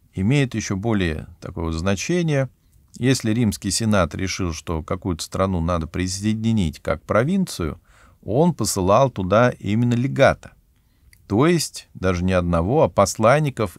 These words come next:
из числа сенаторов, которые вместе с военачальником устанавливали условия мира с побежденными, границы новой провинции и прочие составляющие конституции, всякие административные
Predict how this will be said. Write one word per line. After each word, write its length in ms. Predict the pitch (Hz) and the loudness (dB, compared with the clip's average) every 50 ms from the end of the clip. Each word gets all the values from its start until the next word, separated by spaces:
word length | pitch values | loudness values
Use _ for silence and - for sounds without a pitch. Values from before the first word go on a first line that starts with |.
| - | -10
из 240 | 104 95 101 131 131 | -6 -4 -2 -2 -4
числа 560 | - - 98 90 - 101 98 101 104 110 110 - _ _ _ _ _ _ | -4 -8 -10 -8 -2 2 4 4 4 2 0 -4 _ _ _ _ _ _
сенаторов, 800 | _ - - 123 123 127 110 80 69 - - - - - - _ _ _ _ _ _ _ _ _ _ _ _ | _ -8 -4 0 2 4 2 2 0 -4 -10 -14 -14 -18 -20 _ _ _ _ _ _ _ _ _ _ _ _
которые 500 | - 117 110 - 127 147 180 170 147 113 | -6 -4 -2 2 2 4 4 4 4 2
вместе 360 | 98 107 117 120 - - - | 2 0 0 0 -2 -4 -8
с 120 | 87 - - | -8 -8 -4
военачальником 1040 | 90 90 92 90 90 92 87 - - 131 151 160 147 139 123 - 127 120 117 117 - _ _ _ _ _ _ _ | -2 0 0 2 2 0 0 0 0 0 0 0 0 -2 -2 0 0 0 0 -2 -6 _ _ _ _ _ _ _
устанавливали 800 | 92 - - - 90 90 104 117 123 117 110 104 104 104 104 101 - | -16 -10 -4 -2 0 2 2 2 2 2 0 0 0 0 0 -2 -2
условия 580 | - - 98 - - 113 110 98 90 90 90 87 | -4 -8 -8 -8 -4 -2 -2 0 0 0 0 0
мира 460 | 87 104 123 143 139 131 127 120 123 | 0 0 2 2 2 2 2 0 -2
с 80 | - | -4
побежденными, 800 | - - 104 98 113 113 107 113 107 104 92 78 73 71 67 67 | -6 -6 -4 -4 -4 -4 -4 -2 -2 0 0 0 -2 -4 -4 -6
границы 460 | 69 - - 80 90 95 85 78 - - | -6 -4 -2 0 0 0 -2 -2 -4 -6
новой 180 | 78 76 76 78 | -8 -8 -8 -8
провинции 680 | - - 85 92 120 156 175 165 143 - - - 90 90 | -4 -4 -4 -2 -2 -2 -4 -4 -4 -6 -8 -8 -8 -10
и 20 | |
прочие 480 | 85 - - 90 85 78 - 78 69 67 | -10 -8 -6 -6 -6 -6 -8 -10 -10 -10
составляющие 460 | - - - 90 85 80 73 - - | -12 -12 -10 -8 -6 -6 -8 -8 -12
конституции, 760 | - - 73 - - 120 127 - 151 131 - - - 110 - - - - - - - _ _ | -14 -16 -14 -12 -14 -12 -6 -6 -6 -6 -6 -8 -10 -12 -12 -14 -18 -20 -20 -20 -20 _ _
всякие 280 | - 87 82 - 82 | -6 -6 -6 -4 -4
административные 960 | 73 73 80 87 92 - - - 110 117 - - 165 156 143 139 131 123 123 | -6 -4 -4 -4 -4 -4 -2 -2 -2 0 0 -2 -2 0 0 0 0 0 -2